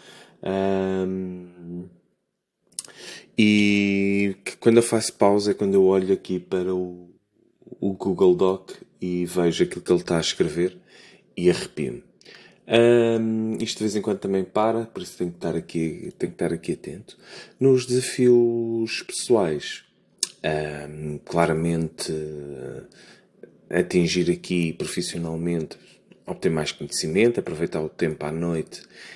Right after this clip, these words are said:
e não o perder, eh, tanto no scroll e, e, e, e, e ter aqui mais, mais formação. Não sei se também vou aproveitar isso e criar aqui algo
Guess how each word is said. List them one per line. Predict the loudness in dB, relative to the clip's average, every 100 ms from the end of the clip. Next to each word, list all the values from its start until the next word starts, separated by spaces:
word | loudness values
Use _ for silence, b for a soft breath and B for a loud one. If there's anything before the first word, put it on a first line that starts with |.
| B
e | -6
não | -2 0
o |
perder, | 0 -2 0 0 0
eh, | -2 -6 -10 -2
tanto | 0 0 -2
no | -4
scroll | -4 -6 -2 0 0 -2 -6 -12
e, | -12 -12 -12 -14 -16 -14 -12 -10 -10 -12 -16
e, | -16 -18 _ B B B B
e, | -16 -10
e, | -10 -6 -6
e |
ter | -6 4 6 6
aqui | 4 0
mais, | 0 -2 -4 -6
mais | -8 -8
formação. | -8 -8 -6 -2 -2 0
Não | -2
sei | -4 -6
se | -4 -6
também | -4 -4 -4 -6 -10 -14 B B B
vou | -8 -2 -2
aproveitar | -2 -2 -2 0 -2
isso | -2 -2 -4 -6 -10 B B B -4
e | -4
criar | 0 2 2
aqui | 0 -4 -4 -2 -4 -6 -8 -12 _ _ _ -14 -4
algo | 0 2 0 -4 -10